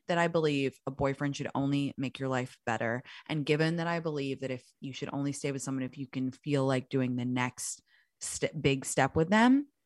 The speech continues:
I feel like this thing has kind of run its, run its course. And by the way, you're very young,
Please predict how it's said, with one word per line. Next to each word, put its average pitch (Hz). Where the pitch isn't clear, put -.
I 220
feel 254
like 240
this 214
thing 214
has 214
kind 202
of 196
run 196
its, -
run 175
its -
course. 196
And 180
by 202
the 233
way, 185
you're 220
very 214
young, 180